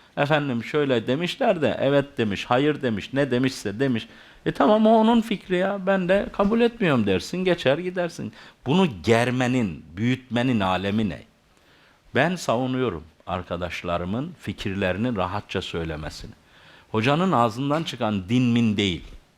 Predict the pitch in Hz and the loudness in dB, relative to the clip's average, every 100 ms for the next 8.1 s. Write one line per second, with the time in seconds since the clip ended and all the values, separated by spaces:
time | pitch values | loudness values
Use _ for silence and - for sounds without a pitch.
0 | _ - - 139 170 143 156 151 143 131 | _ -2 0 2 -2 0 2 2 2 4
1 | 127 131 117 127 156 160 - 220 - _ | 4 4 4 4 4 0 0 -4 -4 _
2 | - _ 101 117 113 120 107 110 107 101 | -20 _ 0 2 4 2 2 0 0 0
3 | - 104 87 76 67 80 _ _ _ _ | 0 0 -2 -6 -8 -14 _ _ _ _
4 | _ _ 143 127 - 131 131 120 120 117 | _ _ -4 -4 0 4 4 4 2 2
5 | 117 110 92 87 85 82 73 71 82 _ | 0 0 -2 -6 -8 -8 -8 -14 -20 _
6 | _ _ - 120 117 113 - - 117 110 | _ _ -6 -2 2 0 -2 -2 0 0
7 | - 110 110 104 113 _ _ 107 107 120 | -4 -4 -2 -2 -6 _ _ -4 0 2
8 | 107 | 0